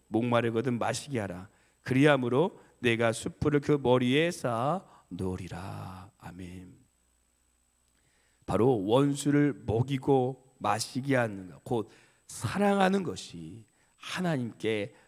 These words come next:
맡겨드리는 것이다 라고 말씀하십니다. 그러면 그의 머리에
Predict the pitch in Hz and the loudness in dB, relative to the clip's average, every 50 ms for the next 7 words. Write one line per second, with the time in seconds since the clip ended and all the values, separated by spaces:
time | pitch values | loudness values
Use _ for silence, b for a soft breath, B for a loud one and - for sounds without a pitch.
0 | b b - 101 95 104 110 - - 135 127 123 123 123 - 107 107 110 117 110 | b b -8 -6 -6 -6 -6 -2 2 4 4 4 4 2 -2 -4 -2 -2 -2 -2
1 | 107 101 90 - - - 85 87 92 92 92 95 90 85 82 82 85 87 90 90 | -2 -2 -4 -4 -6 -10 -10 -8 -8 -8 -8 -8 -8 -10 -10 -10 -8 -10 -8 -10
2 | 87 - - 92 90 87 90 - - - 85 85 82 - - - _ _ _ _ | -12 -12 -8 -6 -6 -6 -6 -8 -10 -14 -14 -14 -14 -16 -20 -20 _ _ _ _
3 | _ _ _ _ _ _ _ - 127 127 123 123 123 123 123 127 127 127 135 139 | _ _ _ _ _ _ _ 0 4 4 4 4 4 4 4 2 2 0 -2 -4
4 | - - 135 131 131 127 131 120 123 123 123 127 135 131 120 113 | -2 2 4 4 4 4 4 2 2 4 4 2 4 2 2 0